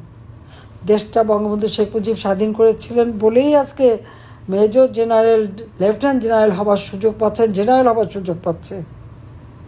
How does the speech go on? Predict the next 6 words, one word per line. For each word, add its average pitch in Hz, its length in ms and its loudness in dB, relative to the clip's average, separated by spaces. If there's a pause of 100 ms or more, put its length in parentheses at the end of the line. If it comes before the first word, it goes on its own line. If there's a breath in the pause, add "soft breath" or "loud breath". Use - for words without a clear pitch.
(800)
সচিব 247 420 0
হওয়ার 247 180 2
সুযোগ 233 340 -4
পাচ্ছে, 247 260 -2
সিনিয়র 262 400 0
সচিব 220 380 -4